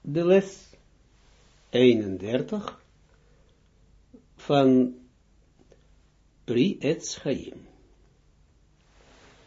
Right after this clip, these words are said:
Pagina negen, onderaan, de regel der-, achtendertig, na de punt.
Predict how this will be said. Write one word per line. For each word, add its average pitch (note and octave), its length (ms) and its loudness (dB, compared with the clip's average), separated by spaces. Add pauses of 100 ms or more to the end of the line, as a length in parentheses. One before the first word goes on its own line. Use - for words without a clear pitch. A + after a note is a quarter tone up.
(1900)
Pagina B2 500 0
negen, A3 720 0 (800)
onderaan, C3 800 0 (800)
de C#3+ 160 -2
regel A2 500 -2
der-, B2+ 300 -8 (320)
achtendertig, B2 1400 -8 (4000)
na D#3+ 240 2
de - 140 -6
punt. - 420 -18